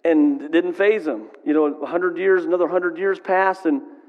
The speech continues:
now all of a sudden, the southern kingdom's going into captivity. And they couldn't believe that this was happening. In fact, uh,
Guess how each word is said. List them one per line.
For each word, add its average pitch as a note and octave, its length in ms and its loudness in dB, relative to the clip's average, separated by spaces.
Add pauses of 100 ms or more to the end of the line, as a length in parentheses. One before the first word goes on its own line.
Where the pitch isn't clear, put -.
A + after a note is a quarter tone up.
(160)
now F3 240 2
all E3+ 120 2
of D3 60 -4
a - 60 -12
sudden, D3+ 500 0 (200)
the C#3 100 -8
southern D#3 320 -2
kingdom's B2 400 -6 (240)
going B2+ 220 -4
into G#2+ 120 -10
captivity. - 560 -10 (1080)
And D#3+ 80 2
they D3+ 80 2
couldn't F3 260 -2
believe E3+ 260 0
that C#3 120 -4
this D3 160 -4
was C3 140 -12
happening. F3 420 -6 (720)
In C4+ 80 -4
fact, E3 360 2
uh, D3 140 2